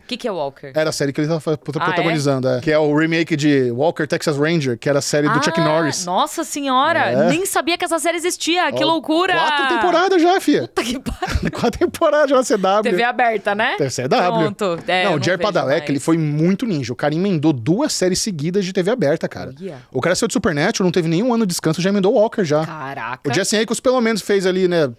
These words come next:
Speaker 2: Prime Video, que é poucos episódios, fez uma participação ou outra em outras séries.
Speaker 1: Tá fazendo banquinho
Speaker 2: Jared
Speaker 1: dele.
Speaker 2: Padalecki, é que agora ele é produtor, ele ganha mais,
Speaker 1: Ah,
Speaker 2: essa, essa,
Speaker 1: então,
Speaker 2: ele
Speaker 1: tá
Speaker 2: manda.
Speaker 1: fazendo o banquinho
Speaker 2: Ele
Speaker 1: dele.
Speaker 2: manda e desmanda
Speaker 1: É
Speaker 2: na série.
Speaker 1: isso.
Speaker 2: Mas antigamente, ó,
Speaker 1: Hum.
Speaker 2: nós somos velhos de série. Uma série ser cancelada na quarta temporada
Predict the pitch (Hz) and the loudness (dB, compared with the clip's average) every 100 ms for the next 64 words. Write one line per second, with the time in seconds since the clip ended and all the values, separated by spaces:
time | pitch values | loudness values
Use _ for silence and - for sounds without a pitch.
0 | _ 151 147 180 196 190 131 143 143 127 | _ -2 0 2 2 2 0 -2 -4 -4
1 | 131 165 170 156 175 165 135 - 139 139 | -6 -2 2 2 4 2 0 -2 0 0
2 | 143 - 151 175 147 151 143 131 190 - | -2 -4 -2 0 2 2 0 -2 0 0
3 | 156 175 165 208 - 202 220 240 339 117 | 2 2 0 -2 -4 -4 -4 -6 -6 -2
4 | 131 135 151 156 147 190 220 302 233 254 | -2 0 0 2 0 -2 -2 -2 2 2
5 | 269 - 233 - 156 160 151 143 190 156 | 2 0 0 2 4 4 4 2 0 0
6 | 135 143 143 139 156 160 156 139 - 185 | 0 0 0 0 -2 0 0 0 0 0
7 | 185 - 220 226 220 226 277 320 392 151 | 0 0 0 0 0 0 -2 -2 0 0
8 | - - - 156 160 - 254 359 330 - | 2 0 0 0 0 0 2 2 0 -4
9 | 196 - - 277 254 - 196 160 160 233 | -10 -12 -6 -2 -2 0 0 0 2 0
10 | - 117 104 - 156 151 127 147 156 170 | -2 -6 -10 -4 0 0 0 -2 0 0
11 | 151 156 160 147 156 143 131 113 - - | 2 2 0 -2 -4 0 0 -2 -8 -20
12 | _ _ 226 320 - 196 170 - 165 165 | _ _ -2 0 0 0 0 -2 -2 0
13 | 160 147 143 143 143 139 139 117 113 135 | 0 0 -2 -2 -2 -2 -4 -6 -4 -4
14 | 190 131 | -4 -4